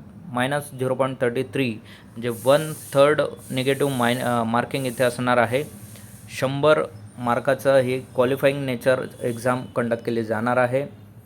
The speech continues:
उत्तीर्ण मापदंड यासाठी जे आहे तर ऐंशीपैकी बत्तीस तुम्हाला भेटलेच पाहिजे आणि कौशल्य टेस्टमध्ये शंभरपैकी पन्नास मार्क्स तुम्हाला भेटले पाहिजे. त्यानंतर पुढच्या प्रोसेससाठी तुम्ही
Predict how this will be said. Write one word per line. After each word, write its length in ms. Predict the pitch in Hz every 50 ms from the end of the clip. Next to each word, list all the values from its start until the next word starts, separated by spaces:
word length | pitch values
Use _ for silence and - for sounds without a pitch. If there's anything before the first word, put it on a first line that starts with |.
| - - - - _ _ - - - _ - - -
उत्तीर्ण 440 | 113 - - - - 156 156 156 156
मापदंड 600 | 156 151 139 135 - - - 139 139 147 143 143
यासाठी 440 | 143 143 143 - 143 135 127 139 139
जे 180 | 127 135 135
आहे 240 | 131 123 120 131 139
तर 180 | 139 - 135 127
ऐंशीपैकी 560 | 123 123 120 - - 151 - 147 135 139 147
बत्तीस 500 | 135 123 127 117 - - 151 143 147 -
तुम्हाला 300 | 139 135 131 131 135 131
भेटलेच 460 | 127 123 117 117 - 135 139 139 139
पाहिजे 400 | - 139 120 110 101 107 110 117 - - - - - - - - - -
आणि 140 | 110 123
कौशल्य 480 | 120 - 135 123 117 - 147 143 143 139
टेस्टमध्ये 540 | 135 135 143 135 131 - 143 131 123 131 131
शंभरपैकी 600 | 131 - 127 120 123 131 131 127 131 123 113 131
पन्नास 480 | 117 - 123 120 123 123 131 131 -
मार्क्स 320 | 127 120 117 117 117 - -
तुम्हाला 260 | 123 117 117 117 120
भेटले 300 | 117 117 107 101 - 120
पाहिजे. 280 | 113 117 110 107 117 120
त्यानंतर 520 | - - 117 113 117 117 117 113 127 120
पुढच्या 480 | - - - 120 113 107 - 147 143 147 143 - - - - - - - - - -
प्रोसेससाठी 520 | 135 131 123 - 143 131 - 135 123 127
तुम्ही 400 | 123 117 123 117 120 123 127 131